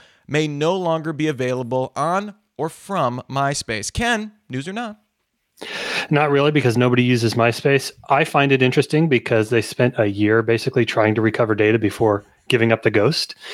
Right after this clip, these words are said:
Speaker 2: So they had some kind of backup strategy. I'd be curious to know what it is, but it's not really a news because it's, it's MySpace.
Speaker 1: <laughs> I do think it's interesting, though, that they said server migration project, not server migration failure or something like that. So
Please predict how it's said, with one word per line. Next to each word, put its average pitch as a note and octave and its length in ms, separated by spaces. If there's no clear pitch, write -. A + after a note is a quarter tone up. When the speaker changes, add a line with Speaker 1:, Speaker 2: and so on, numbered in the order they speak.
Speaker 2:
So C3 200
they G3 140
had A#3+ 220
some G3+ 160
kind F3+ 160
of E3 40
backup D#3 280
strategy. D3+ 520
I'd C3+ 240
be C3 140
curious C#3 300
to C#3+ 40
know C3 120
what B2+ 80
it B2+ 80
is, B2+ 160
but C3+ 100
it's B2+ 120
not A#2+ 140
really G2 220
a F#2+ 160
news G#2 400
because - 480
it's, - 240
it's - 100
MySpace. B2 580
Speaker 1:
<laughs> - 380
I D3+ 80
do D#3+ 100
think A#3+ 160
it's A#3+ 120
interesting, F#3 360
though, D#3+ 160
that C#3 160
they C#3+ 100
said C3+ 280
server E3+ 340
migration C3+ 540
project, F3 720
not A#2+ 240
server B2 400
migration A2 840
failure A#2+ 520
or D2+ 140
something G#2 340
like F#2+ 220
that. - 220
So A2+ 360